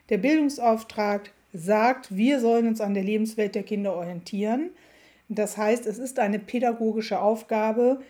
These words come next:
die Kinder bei dem Erwerb der Medienkompetenz zu begleiten und natürlich auch deren Eltern. Und wichtig auch, selbst eine Medienkompetenz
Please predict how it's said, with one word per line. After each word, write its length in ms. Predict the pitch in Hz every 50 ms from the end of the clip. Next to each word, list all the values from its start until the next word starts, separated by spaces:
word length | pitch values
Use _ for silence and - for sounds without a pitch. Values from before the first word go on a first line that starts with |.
| - _ -
die 80 | 214 202
Kinder 560 | - - 247 240 240 247 247 247 247 254 254 - - _ _ _
bei 160 | - 202 208
dem 220 | 202 220 214 208 196
Erwerb 480 | 190 190 180 214 214 226 240 240 -
der 100 | 226 208
Medienkompetenz 1160 | 196 202 214 226 220 240 233 226 226 220 - 220 202 196 214 208 - 214 208 208 202 208 - -
zu 180 | - 226 190
begleiten 600 | 175 180 180 214 202 208 208 220 226 226 294 294 302
und 360 | - - 254 220 226 220 -
natürlich 440 | 233 208 208 - 226 196 208 196 180
auch 120 | 180 180
deren 300 | - 208 196 190 185 185
Eltern. 480 | 175 185 180 196 196 247 247 269 294 359 392 - _ _ _ _ _ _ _ _ - - - - _ _ _
Und 280 | - 254 294 370 359 - - - 254 - - -
wichtig 540 | 196 226 285 277 - - 285 269 - 226
auch, 280 | 233 220 226 233 226 226 -
selbst 420 | 175 175 214 220 240 254 - -
eine 200 | - 220 202 196
Medienkompetenz 1000 | 190 196 214 220 226 226 226 220 - 214 196 208 202 - 214 202 202 202 -